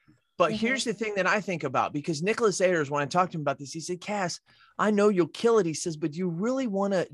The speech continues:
Speaker 1: uh, start up another one?" I said, Listen, there's thirty-eight thousand independent insurance agencies.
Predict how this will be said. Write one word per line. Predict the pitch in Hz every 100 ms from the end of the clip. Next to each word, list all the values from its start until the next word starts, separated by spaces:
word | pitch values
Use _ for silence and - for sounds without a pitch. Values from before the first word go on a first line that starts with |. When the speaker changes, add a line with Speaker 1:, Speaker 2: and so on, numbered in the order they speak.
| 151
Speaker 1:
uh, | 143
start | - 170 175
up | 175 156
another | 143 156 175
one?" | 180 180 165
I |
said, | - 180
Listen, | 185 - 123 _ _ -
there's | 214 - _
thirty-eight | 226 220 240 220 214 185
thousand | 170 170 190 175 185 175 - _
independent | 175 180 170 180 175
insurance | 156 - 160 143
agencies. | 131 117 98 - -